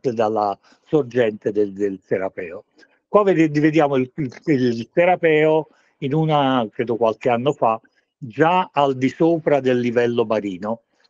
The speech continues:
E, eh, come sapete, però non è sempre stato così. In periodo medievale il Cantarello era andato completamente sott'acqua e infatti viene identificato da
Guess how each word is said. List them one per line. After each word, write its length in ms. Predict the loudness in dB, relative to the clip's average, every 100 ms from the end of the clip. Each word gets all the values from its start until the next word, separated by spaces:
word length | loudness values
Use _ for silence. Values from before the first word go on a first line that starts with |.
| _ _ _ _ _ _ _ _ _ _ _ _
E, 320 | 0 0 0 _ _
eh, 520 | 2 2 2 -2 -8 -4
come 240 | -2 0
sapete, 580 | 0 0 2 2 0 -2 _
però 380 | 0 2 4 2 0
non 180 | 0 0
è 100 | 0
sempre 300 | 0 0 0
stato 340 | 0 0 0 -2
così. 320 | -4 -8 -20 _ _ _ -4
In 240 | 2 2 4
periodo 440 | 2 4 2 2
medievale 720 | 0 2 2 2 2 2 0 -2
il 160 | -4
Cantarello 840 | -2 -2 0 2 2 0 0 -2 -2 _ _ _ _ _
era 260 | 0 2 0
andato 460 | 2 0 2 0
completamente 1200 | 2 0 0 -2 0 0 0 -2 -2 -2 0 -2 _
sott'acqua 760 | -4 -4 -4 -10 -10 _ -12 -12 _ _
e 80 | -6
infatti 360 | -2 -2 -2 -2
viene 260 | -2 -2 -2
identificato 920 | 0 -2 -2 -12 -4 -2 -2 -4 -6
da 240 | -4 -4